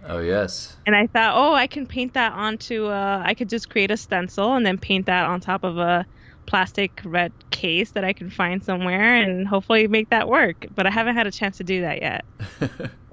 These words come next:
Speaker 2: So.
Speaker 1: That would be
Speaker 2: <laughs> So many,
Speaker 1: awesome.
Speaker 2: so many arts and crafts projects that I wanna do. <laughs> So, Aaron, you had a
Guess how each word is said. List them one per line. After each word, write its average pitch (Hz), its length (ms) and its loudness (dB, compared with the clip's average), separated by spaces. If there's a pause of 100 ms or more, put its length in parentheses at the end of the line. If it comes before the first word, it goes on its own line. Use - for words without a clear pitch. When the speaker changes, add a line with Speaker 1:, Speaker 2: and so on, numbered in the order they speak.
(160)
Speaker 2:
So. - 220 -10 (400)
Speaker 1:
That 320 200 6
would - 100 -2
be - 60 6
Speaker 2:
<laughs> - 0 -
So 320 40 4
many, 330 60 2
Speaker 1:
awesome. - 320 -8 (300)
Speaker 2:
so 320 100 2
many 349 200 0
arts 240 220 0
and 262 120 -4
crafts 226 300 0
projects 175 440 -4
that 175 100 -4
I 175 80 0
wanna 170 240 -4
do. 170 300 0 (640)
<laughs> 302 80 4 (1400)
So, 262 100 2
Aaron, 247 440 2
you 247 180 -4
had 185 540 0
a 185 600 -4